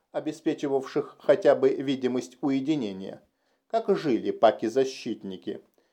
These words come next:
Внутри кабинок обнаруживалась спартанская простота. На полу одной из них лежал скелет с распухшими суставами и гребнем на черепе.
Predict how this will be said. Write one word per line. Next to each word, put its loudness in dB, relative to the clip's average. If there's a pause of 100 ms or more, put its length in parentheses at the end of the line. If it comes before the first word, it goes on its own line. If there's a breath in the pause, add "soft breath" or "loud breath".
(160)
Внутри -4
кабинок 2
обнаруживалась 4
спартанская 4
простота. 0 (540)
На -12
полу 8
одной 6
из -2
них -2
лежал 4
скелет 0 (280 soft breath)
с -14
распухшими -2
суставами 0 (240 soft breath)
и -10
гребнем -4
на -2
черепе. -6